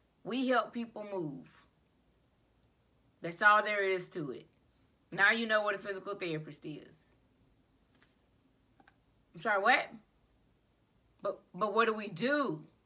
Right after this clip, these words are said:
What do physical therapists do? Good question. Physical therapists, if they graduated within the last, let's just say ten years,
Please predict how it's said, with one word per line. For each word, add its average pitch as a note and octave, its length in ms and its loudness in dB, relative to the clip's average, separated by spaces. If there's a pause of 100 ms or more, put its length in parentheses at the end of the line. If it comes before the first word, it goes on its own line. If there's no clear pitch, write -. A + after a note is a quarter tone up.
(500)
What A#3 200 2
do C4+ 60 2
physical B3 420 -2
therapists A#3+ 520 0
do? A#3 540 -2 (720)
Good B3 180 -2
question. C#4 500 6
Physical D#4 380 0
therapists, A#3+ 840 4 (500)
if - 100 -14
they A#3 140 6
graduated C4 760 4
within A#3 380 4
the A3 80 4
last, B3+ 1400 2
let's B3 300 2
just A#3 240 2
say A3+ 220 2
ten A3+ 320 0
years, D3+ 360 -2